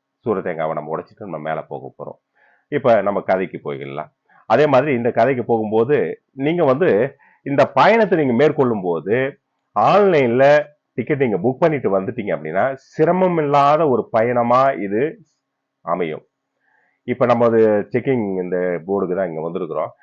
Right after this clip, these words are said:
இல்ல அப்படின்னா, ஓ, இப்ப ஏற்கனவே தெரியும், நீங்க இப்ப நியூஸ் எல்லாம் கேட்டுட்டு இருப்பீங்க. ஒரு நாளைக்கு அந்த ஆஃப்லைன்ல அஞ்சு, ஐ-, ஐயாயிரம் பக்தர்களுக்கு மட்டும்தான் அனுமதி.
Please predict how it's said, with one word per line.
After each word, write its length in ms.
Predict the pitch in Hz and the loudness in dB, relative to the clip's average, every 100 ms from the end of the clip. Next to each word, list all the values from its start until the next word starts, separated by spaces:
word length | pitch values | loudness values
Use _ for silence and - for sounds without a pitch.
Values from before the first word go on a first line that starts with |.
| _ | _
இல்ல 300 | 123 160 160 | -2 2 2
அப்படின்னா, 380 | 110 92 113 127 | 2 0 0 2
ஓ, 140 | 110 | 2
இப்ப 180 | 110 113 | 2 2
ஏற்கனவே 380 | 110 131 131 135 | 0 0 -2 -2
தெரியும், 240 | 127 127 | -2 -2
நீங்க 160 | 113 95 | -2 -4
இப்ப 240 | 98 95 | -2 -4
நியூஸ் 300 | 92 101 98 | -2 -6 -6
எல்லாம் 180 | 101 107 | -6 -6
கேட்டுட்டு 300 | 107 87 80 82 | -6 -10 -12 -18
இருப்பீங்க. 380 | - 78 92 - _ _ - | -16 -8 -8 -8 _ _ -4
ஒரு 220 | 110 135 | 0 2
நாளைக்கு 600 | 139 131 123 147 165 - _ | 2 0 -2 -4 -6 -8 _
அந்த 340 | 90 95 90 85 | -8 -2 0 2
ஆஃப்லைன்ல 760 | 104 131 143 123 107 117 151 | 0 0 0 0 0 -2 -2
அஞ்சு, 720 | - 95 110 113 131 127 127 - _ _ _ | -4 -6 -6 -6 -6 -4 -6 -10 _ _ _
ஐ-, 200 | 82 92 | -2 -2
ஐயாயிரம் 800 | - 104 139 143 131 120 98 85 _ - | 0 0 4 4 4 4 2 -2 _ -6
பக்தர்களுக்கு 480 | 98 - 131 113 104 | -4 -2 -2 -2 -4
மட்டும்தான் 340 | 98 107 139 | -4 -2 -2
அனுமதி. 540 | 107 101 92 80 73 | -2 -4 -4 -6 -10